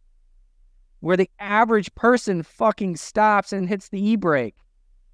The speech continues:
and goes, "Too much, but I want what you want,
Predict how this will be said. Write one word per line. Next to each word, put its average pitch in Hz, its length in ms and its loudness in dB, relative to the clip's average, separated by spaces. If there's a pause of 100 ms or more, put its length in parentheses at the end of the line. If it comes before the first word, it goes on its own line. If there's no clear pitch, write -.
and 170 100 -8
goes, 185 240 2
"Too - 200 -2
much, 208 540 -2 (1000)
but 196 140 2
I 196 100 2
want 214 220 2
what 220 140 -2
you 208 140 -6
want, 202 300 0